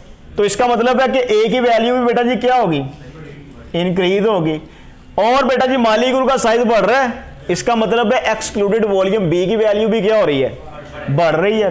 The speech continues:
B भी क्या हो रहा है बेटा जी, increase हो रहा है। तो ये देखिए सारे points मैंने एंटी test के लिख दिए हैं यहाँ पे। अब आपसे short question पूछा जाता है कि why does iodine is solid and fluorine is gas? लिख लें सब बच्चे,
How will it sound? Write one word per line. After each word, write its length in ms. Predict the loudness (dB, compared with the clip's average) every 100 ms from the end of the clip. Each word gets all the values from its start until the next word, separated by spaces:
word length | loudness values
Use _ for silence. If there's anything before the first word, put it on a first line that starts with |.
| 0
B 160 | 0 0
भी 140 | 0
क्या 180 | 0 2
हो 80 | 2
रहा 60 |
है 80 | 2
बेटा 180 | 0 0
जी, 120 | 0
increase 600 | -4 -4 -2 0 0 0
हो 140 | 0 0
रहा 100 | 0
है। 60 |
तो 60 | 0
ये 80 | 0
देखिए 240 | 0 0
सारे 300 | 0 2 2
points 340 | 0 0 0 0
मैंने 160 | 0
एंटी 160 | 0 0
test 220 | 0 0
के 60 | 0
लिख 120 | 0
दिए 160 | 0 -2
हैं 60 |
यहाँ 160 | -2 -4
पे। 120 | -8 -18 -20 -20 -18 -18 -12 -4
अब 140 | 0
आपसे 280 | 2 2 0
short 280 | 2 2 2
question 340 | 0 -2 -2 -2
पूछा 240 | 0 0
जाता 260 | 0 -2 -6
है 120 | -10 -18 -20 -20 -20 -20 -6 0
कि 80 | 2 2
why 180 | 2 4 4
does 200 | 2 2 0
iodine 560 | 2 2 2 2 0
is 180 | 2 0 0
solid 420 | 0 0 2 2
and 180 | 0 0
fluorine 380 | 0 0 2 0
is 160 | 0 0
gas? 340 | 2 0 -2 -10 -18 -20 -20 -20 -8 -2
लिख 140 | 0
लें 120 | 0
सब 160 | 0 0
बच्चे, 280 | 0 -2